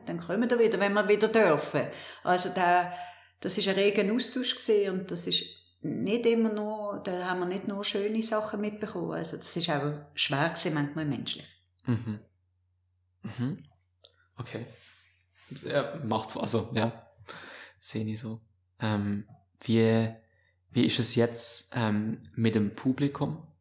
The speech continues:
Speaker 2: das so wieder aufzubauen? Ist das Normalität wieder,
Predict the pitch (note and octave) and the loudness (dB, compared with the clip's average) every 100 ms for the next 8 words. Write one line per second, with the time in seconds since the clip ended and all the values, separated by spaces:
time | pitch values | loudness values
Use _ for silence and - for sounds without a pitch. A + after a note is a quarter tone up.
0 | - B2 - - A#2+ B2 - - - B2 | -2 -2 -2 -4 0 0 0 -4 -4 0
1 | A#2+ A2 - A2 - - - - A#2 - | 2 2 2 -2 -2 -6 -8 -10 -10 -12
2 | - _ - - _ _ _ - A2+ A2 | -20 _ -20 -20 _ _ _ 0 2 4
3 | A2 G#2+ - A2+ A#2 A#2 A#2 | 2 0 2 2 2 2 2